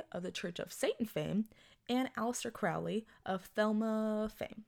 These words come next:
which is a religion based on the concept of today's will and not Thelma from Louise.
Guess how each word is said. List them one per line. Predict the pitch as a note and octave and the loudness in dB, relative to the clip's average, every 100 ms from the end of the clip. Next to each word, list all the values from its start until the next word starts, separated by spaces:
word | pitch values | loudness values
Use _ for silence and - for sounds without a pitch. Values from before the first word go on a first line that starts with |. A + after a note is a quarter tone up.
| _ | _
which | A#3 A#3+ | 2 2
is | - G#3+ | 2 2
a | |
religion | G3 G#3 G#3+ G#3 | 4 4 6 6
based | F3+ F3 - | 4 2 0
on | F3 | -2
the | |
concept | E3+ G3 G3 G3 - | 0 0 2 -2 -2
of | D#3+ E3+ | -4 -4
today's | - E3 D#3+ E3 | -6 -2 -2 -2
will | E3 F3 F#3 A3 A#3+ | 0 2 4 2 -2
and | F3 F3 E3 F3+ | -2 -2 0 2
not | A#3 B3 A3 - | 0 -2 -8 -8
Thelma | F#3 F#3+ G#3 G#3 G#3+ | -6 -4 -2 -4 -6
from | G3+ G3+ G#3 G#3+ A3+ A3+ A#3 | -6 -2 0 0 0 0 2
Louise. | B3 C4 E4+ - - | 2 4 2 0 -6